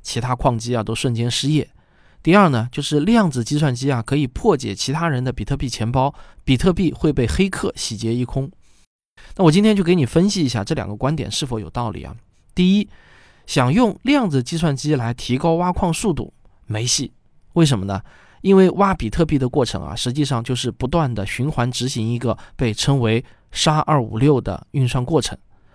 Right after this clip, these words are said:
而这种算法目前呢，从理论上来说啊，量子计算机它算不了。我给你打一个比方啊，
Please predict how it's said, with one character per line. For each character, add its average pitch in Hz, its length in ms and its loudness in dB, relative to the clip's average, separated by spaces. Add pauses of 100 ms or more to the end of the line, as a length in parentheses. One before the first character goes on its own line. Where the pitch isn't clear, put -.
(280)
而 160 100 6
这 226 220 6
种 127 120 2
算 139 240 2
法 95 220 -10 (140)
目 269 240 2
前 110 280 -2
呢， 139 160 -2
从 123 300 -2
理 117 180 -4
论 185 160 4
上 180 200 0
来 85 100 -10
说 101 200 -8
啊， 92 180 -12
量 190 260 -2
子 123 100 -6
计 117 140 -6
算 139 180 0
机 131 300 -4
它 - 240 -8
算 139 220 0
不 123 80 2
了。 98 200 -10 (580)
我 160 100 -2
给 208 80 4
你 247 40 4
打 120 200 0
一 - 20 0
个 170 80 4
比 123 140 -6
方 139 180 -2
啊， 113 180 -4